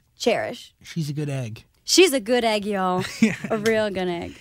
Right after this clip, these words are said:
Speaker 1: <laughs>
Speaker 2: So, but you're back to what people could have expected from you. I mean, it really could have been anything.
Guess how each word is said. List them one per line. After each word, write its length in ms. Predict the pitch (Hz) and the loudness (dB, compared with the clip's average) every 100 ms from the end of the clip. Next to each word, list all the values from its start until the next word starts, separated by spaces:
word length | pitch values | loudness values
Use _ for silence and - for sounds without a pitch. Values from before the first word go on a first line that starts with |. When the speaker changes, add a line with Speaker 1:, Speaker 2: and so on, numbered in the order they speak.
| - | -4
Speaker 1:
<laughs> 80 | 254 | 2
Speaker 2:
So, 260 | 277 262 | 2 2
but 180 | 185 254 | 0 2
you're 220 | 240 247 - | 2 0 -2
back 280 | 202 220 294 | 0 2 0
to 100 | 277 | 0
what 180 | 240 220 | 0 0
people 200 | 226 196 | -2 -2
could 100 | 185 | -4
have 100 | 147 | -4
expected 420 | 135 - 269 202 | -6 -4 -4 -2
from 140 | 175 143 | -2 -2
you. 140 | 120 | -4
I 60 | 147 | 0
mean, 140 | 190 | 0
it 40 | 202 | 2
really 160 | 269 | -2
could 100 | 240 | -2
have 60 | 180 | -4
been 100 | 151 | -4
anything. 480 | 156 220 165 - | -2 -2 -4 -10